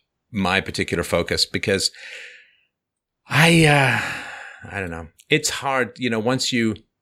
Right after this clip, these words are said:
once you have, once you, I mean, for me, now that I've had a child, now that I am a father, it's, it's an incomprehensible life otherwise.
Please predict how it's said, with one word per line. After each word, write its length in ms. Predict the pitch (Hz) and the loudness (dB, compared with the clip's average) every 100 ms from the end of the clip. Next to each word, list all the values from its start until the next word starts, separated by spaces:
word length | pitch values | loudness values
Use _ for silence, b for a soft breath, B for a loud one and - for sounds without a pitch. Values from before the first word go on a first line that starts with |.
| _ _ _ _ _ | _ _ _ _ _
once 320 | 117 135 143 143 | 0 2 4 2
you 80 | |
have, 580 | 113 120 117 110 - - - _ _ _ _ _ _ _ _ _ _ _ _ _ _ _ _ _ _ _ _ _ _ _ _ _ - 127 | 2 2 2 0 -2 -10 -18 _ _ _ _ _ _ _ _ _ _ _ _ _ _ _ _ _ _ _ _ _ _ _ _ _ -6 -2
once 220 | 131 - | 0 0
you, 80 | 101 | 0
I 100 | 117 | 2
mean, 180 | 113 104 | 2 2
for 140 | - | 2
me, 160 | 123 127 | 2 4
now 200 | 110 110 | 4 4
that 120 | 98 | 4
I've 140 | 90 - | 2 0
had 340 | 92 92 - - - | -6 -8 -10 -16 -12
a 40 | |
child, 320 | - 92 87 90 | -6 -4 -2 0
now 140 | 92 | 0
that 120 | 85 | 2
I 40 | 87 | 2
am 180 | 87 | 2
a 60 | 85 | 0
father, 480 | - 90 85 82 - | 0 0 0 -2 -2
it's, 380 | 104 95 - - _ _ _ _ _ _ _ _ _ _ _ _ _ _ _ - | 0 2 2 2 _ _ _ _ _ _ _ _ _ _ _ _ _ _ _ -4
it's 160 | 113 | -2
an 60 | 107 | 0
incomprehensible 720 | 135 - 113 101 101 95 87 | 0 2 -2 0 -2 -2 -2
life 360 | 85 82 - - _ _ - | -2 -4 -10 -14 _ _ -2
otherwise. 520 | 92 82 80 90 | 0 0 -4 -6